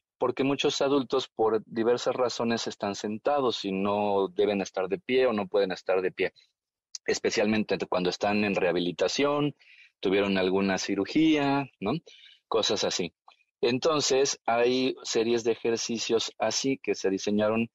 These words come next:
centrados para las personas que tienen que estar en silla de ruedas o que por alguna condición no se pueden levantar. Entonces, ya con eso, pues,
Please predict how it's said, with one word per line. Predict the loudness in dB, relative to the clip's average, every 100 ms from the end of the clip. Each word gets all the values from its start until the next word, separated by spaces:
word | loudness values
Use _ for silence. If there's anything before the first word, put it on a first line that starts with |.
| _ _
centrados | -4 0 0 0 0 2 2 0
para | -2 -2
las | -2 -4
personas | -6 -2 -2 -2 -4
que | -6
tienen | -6 -6
que |
estar | -2 -2
en | -2
silla | -2 0
de | 0
ruedas | 2 2 2 0
o | -6
que | -10
por | -8
alguna | -4 -4 -4
condición | -6 -8 -6 -6
no |
se | -8 -8
pueden | -8 -8
levantar. | -12 -8 -8 -8 _ _ _ _ _ -4
Entonces, | 0 2 2 -2 -2
ya | -2
con | 0 0
eso, | 0 0 0
pues, | 0 -2 -6